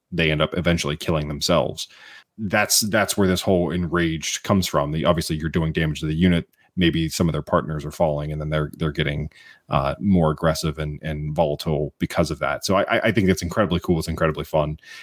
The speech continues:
I've used them to, uh, always as a, a second line. They're never a first line unit at all. They're never the first ones to go in,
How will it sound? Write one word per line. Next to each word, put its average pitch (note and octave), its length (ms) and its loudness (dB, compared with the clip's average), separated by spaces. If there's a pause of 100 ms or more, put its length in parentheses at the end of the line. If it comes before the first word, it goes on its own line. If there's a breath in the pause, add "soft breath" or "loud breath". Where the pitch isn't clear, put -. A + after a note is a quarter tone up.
(120)
I've A#2+ 200 2
used G2+ 260 2
them F#2+ 460 2
to, F2 560 0 (880)
uh, A#2 140 2
always B2 340 2
as G2 260 2
a, C3+ 120 -2
a G#2+ 40 0
second - 320 0
line. E2 340 -4
They're G#2 100 4
never G2 280 4
a F2 60 2
first F#2 320 0
line E2+ 260 2
unit E2+ 300 -2
at F2+ 140 0
all. D#2 200 0
They're E2 120 0
never E2+ 240 2
the E2 80 -2
first E2+ 260 -4
ones D#2+ 200 -4
to E2 80 -6
go D#2+ 240 -4
in, D#2+ 220 -6